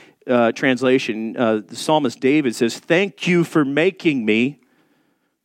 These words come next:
and I put in parentheses, "and especially my spouse,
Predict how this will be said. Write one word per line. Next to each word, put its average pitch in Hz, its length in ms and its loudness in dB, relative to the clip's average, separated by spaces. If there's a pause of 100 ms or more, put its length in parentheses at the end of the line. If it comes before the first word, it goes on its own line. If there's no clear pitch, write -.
(160)
and 107 100 -8
I 117 160 2
put 123 220 -2
in 120 140 -4
parentheses, 123 640 -2
"and 110 120 -4
especially 143 560 -2
my 123 180 0
spouse, 135 640 0